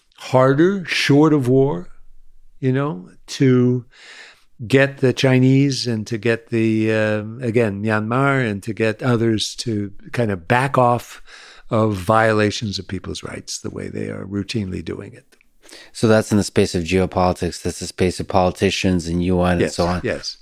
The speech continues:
Speaker 2: The interesting thing about China, and this is a difficult topic, uh, but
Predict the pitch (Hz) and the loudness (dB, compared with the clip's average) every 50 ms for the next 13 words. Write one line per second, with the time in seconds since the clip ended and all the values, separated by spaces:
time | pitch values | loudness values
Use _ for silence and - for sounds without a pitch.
0 | - - 104 117 117 - 131 - - 120 110 101 - 113 104 98 92 95 95 92 | -2 2 2 2 2 2 -2 -2 0 0 0 2 2 2 2 2 2 2 2 2
1 | - - - 101 95 95 92 87 85 85 82 - - - 90 87 85 85 82 98 | 0 0 2 2 4 4 2 2 0 -2 -2 -4 -6 -6 -4 -4 -4 -2 -2 -4
2 | 98 - 90 87 87 80 85 92 - - - 85 80 - - 90 85 82 - - | -4 -4 -4 -6 -4 -2 -4 -4 -4 -6 -8 -10 -8 -6 -6 -6 -6 -6 -6 -10
3 | 52 50 - - - - _ _ _ - - 90 85 80 80 78 - _ _ _ | -14 -14 -16 -20 -20 -20 _ _ _ -16 -14 -12 -12 -12 -14 -16 -18 _ _ _
4 | _ _ _ _ - 101 95 90 - 98 92 85 73 - - - | _ _ _ _ -16 -16 -6 -2 0 0 0 0 -2 -8 -14 -18